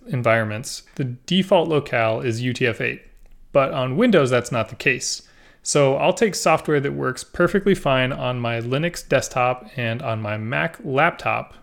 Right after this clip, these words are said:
but as soon as I try to run it on my Windows machine, everything stops working. And it's like, "Oh, right, I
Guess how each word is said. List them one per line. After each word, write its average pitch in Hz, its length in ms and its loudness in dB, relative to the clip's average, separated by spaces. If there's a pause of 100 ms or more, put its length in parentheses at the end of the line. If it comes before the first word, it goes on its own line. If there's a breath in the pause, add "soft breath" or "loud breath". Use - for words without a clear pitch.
(160)
but 139 180 2
as 135 160 -4
soon 196 120 2
as 208 120 2
I 190 80 4
try 175 180 2
to 143 60 -2
run 131 160 0
it 131 100 -4
on 123 120 -6
my 117 120 -4
Windows 196 420 4
machine, 120 520 -4 (400 soft breath)
everything 120 320 0
stops - 280 -4
working. - 380 -10 (300)
And 127 220 2
it's 117 160 -2
like, 117 340 0
"Oh, 120 360 4 (160)
right, 113 280 0
I 123 360 2